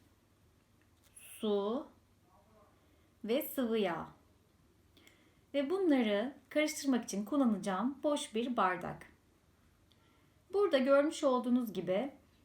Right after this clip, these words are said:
dört tane birbirinden farklı, yoğunluğu birbirinden farklı malzememiz var.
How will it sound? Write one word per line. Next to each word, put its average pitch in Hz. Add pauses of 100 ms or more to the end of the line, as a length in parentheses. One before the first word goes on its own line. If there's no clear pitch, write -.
(200)
dört 370
tane 208 (240)
birbirinden 254 (220)
farklı, 247 (1200)
yoğunluğu 277
birbirinden 202
farklı 208
malzememiz 233
var. 165